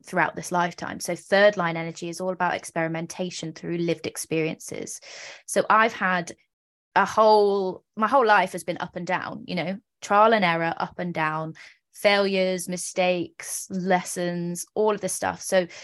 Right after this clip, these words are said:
so I kind of can see what works and what doesn't work because I've done it all. <laughs> Believe me,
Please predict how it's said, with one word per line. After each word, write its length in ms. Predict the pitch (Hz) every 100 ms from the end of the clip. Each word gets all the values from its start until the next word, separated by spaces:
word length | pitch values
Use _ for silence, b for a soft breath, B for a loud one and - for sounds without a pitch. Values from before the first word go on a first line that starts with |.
| B B
so 160 | - 208
I 180 | 214 220
kind 220 | 208 214
of 100 | 196
can 120 | - 180
see 240 | - 190
what 160 | 170 -
works 260 | - -
and 80 | 175
what 120 | 165
doesn't 240 | 190 185 156
work 340 | 160 113 -
because 480 | 180 - 170 165 - _
I've 220 | - 180 -
done 240 | 185 175
it 160 | 156 -
all. 340 | 175 143 196 - -
<laughs> 240 | - - 220
Believe 300 | 220 202 240
me, 240 | 226 185